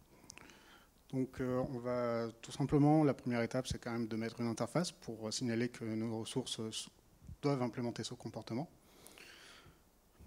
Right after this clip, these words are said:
Donc là, c'est tout simple, on récupère juste les, euh,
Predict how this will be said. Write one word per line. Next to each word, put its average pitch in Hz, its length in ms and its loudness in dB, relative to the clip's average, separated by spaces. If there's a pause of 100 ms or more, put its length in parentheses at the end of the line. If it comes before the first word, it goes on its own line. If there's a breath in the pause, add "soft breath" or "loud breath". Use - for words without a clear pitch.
(120)
Donc 120 180 -4
là, 113 120 2
c'est 120 140 -4
tout - 120 -16
simple, 143 300 -4
on 117 100 -4
récupère 110 360 -10 (140)
juste 127 280 -8
les, 113 760 0
euh, 110 100 -2